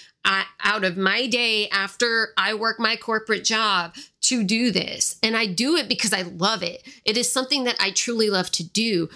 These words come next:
I love to storytell. I love to write. I love to create.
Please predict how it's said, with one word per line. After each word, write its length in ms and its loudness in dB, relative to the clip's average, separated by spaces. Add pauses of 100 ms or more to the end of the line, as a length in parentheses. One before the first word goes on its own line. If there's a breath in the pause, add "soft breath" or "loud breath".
(200 loud breath)
I 140 2
love 420 0
to 160 0
storytell. 1040 2
I 100 2
love 400 0
to 320 -2
write. 480 0
I 140 2
love 380 0
to 120 0
create. 1000 -2